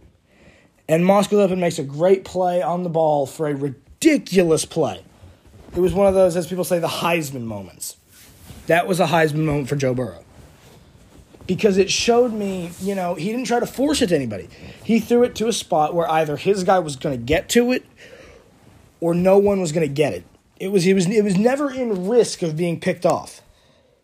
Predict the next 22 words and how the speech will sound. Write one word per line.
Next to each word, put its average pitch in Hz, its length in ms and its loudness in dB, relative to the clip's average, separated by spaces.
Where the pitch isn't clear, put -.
Uh, 170 200 0
there 208 200 4
are 220 100 2
other 233 200 4
plays. 120 580 -4
He, 180 240 -2
he's 190 200 4
got 254 180 4
athleticism, 180 920 0
too, 156 320 0
that, 127 300 -10
that, 143 300 -8
um, 135 340 -4
that 170 180 -4
guys 180 300 4
that 175 60 -2
he's 180 140 0
been 170 140 -2
compared 170 360 2
to 151 100 -2
don't 147 260 -2
have, 120 460 -4